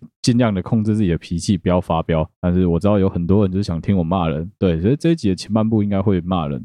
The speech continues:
后半部会聊一下最近的一些时事的话题啊。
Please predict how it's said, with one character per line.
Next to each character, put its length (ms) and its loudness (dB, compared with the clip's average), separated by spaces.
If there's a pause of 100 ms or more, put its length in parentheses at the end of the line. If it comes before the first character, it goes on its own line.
(160)
后 120 0
半 160 0
部 300 2
会 240 2
聊 240 2
一 40 2
下 340 0
最 180 0
近 200 -2
的 200 0
一 40 2
些 280 0
时 240 -2
事 180 0
的 100 0
话 200 -2
题 200 -10
啊。 80 -10